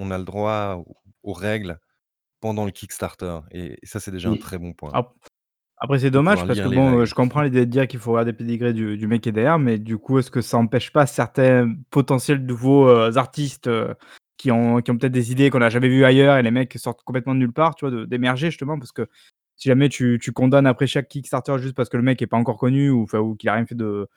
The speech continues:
Speaker 3: de, de, de notable avant, c'est peut-être que tu vas passer à côté d'un gros truc aussi, tu vois, d'un mec qui justement, euh,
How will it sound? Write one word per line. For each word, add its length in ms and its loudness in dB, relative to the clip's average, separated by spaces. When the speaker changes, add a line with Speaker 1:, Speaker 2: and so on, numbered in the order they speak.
Speaker 3:
de, 220 -4
de, 140 -4
de 100 2
notable 320 4
avant, 280 4
c'est 240 -10
peut-être 280 -2
que 80 -2
tu 120 -2
vas 40 4
passer 220 0
à 40 0
côté 180 -4
d'un 120 4
gros 160 2
truc 180 -2
aussi, 160 -4
tu 80 -8
vois, 100 6
d'un 160 2
mec 180 4
qui 120 -8
justement, 400 2
euh, 160 4